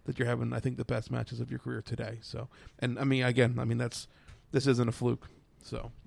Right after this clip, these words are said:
uh, you know, whatever, W W E, your loss, I guess. Um,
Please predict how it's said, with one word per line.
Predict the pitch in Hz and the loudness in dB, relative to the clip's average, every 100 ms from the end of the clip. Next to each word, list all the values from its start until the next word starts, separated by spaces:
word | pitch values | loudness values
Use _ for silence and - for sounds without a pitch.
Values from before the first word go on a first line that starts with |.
| - - - - - - - _ - - - - | -20 -20 -20 -20 -20 -20 -20 _ -20 -20 -12 2
uh, | 143 147 151 - - - | 4 4 0 -4 -16 -8
you | 151 | 2
know, | 135 | 4
whatever, | 127 143 147 | 6 8 8
W | 131 131 | 6 4
W | 123 123 131 | 4 4 2
E, | 120 120 | 0 -2
your | 127 | 2
loss, | 135 131 123 | 4 4 2
I | |
guess. | 117 127 - - | -2 -2 -2 4
Um, | 147 147 139 | 8 8 6